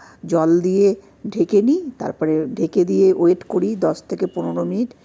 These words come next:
আবার কিছুক্ষণ জল দিয়ে ঢেকে দিই।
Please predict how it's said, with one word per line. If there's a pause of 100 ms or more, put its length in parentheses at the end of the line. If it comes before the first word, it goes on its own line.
(340)
আবার
কিছুক্ষণ (140)
জল
দিয়ে
ঢেকে
দিই।